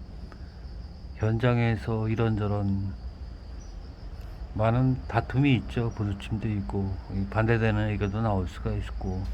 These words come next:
그것을 원만하게 잘 해결해 나가는 것이 참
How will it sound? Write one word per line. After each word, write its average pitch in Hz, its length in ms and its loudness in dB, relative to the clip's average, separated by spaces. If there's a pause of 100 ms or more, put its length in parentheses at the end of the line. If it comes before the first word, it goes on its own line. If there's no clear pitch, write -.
(240)
그것을 98 720 0 (1120)
원만하게 104 580 6
잘 104 220 2
해결해 110 320 4
나가는 95 400 4
것이 92 500 -2 (260)
참 95 140 -2